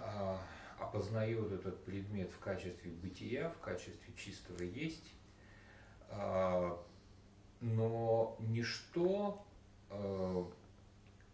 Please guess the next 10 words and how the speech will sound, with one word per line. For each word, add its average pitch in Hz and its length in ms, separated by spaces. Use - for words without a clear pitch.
возникает 113 640
в - 40
тот 180 240
момент, 131 340
когда 113 340
в 113 100
этой 156 200
же 117 140
самой 113 360
ситуации - 720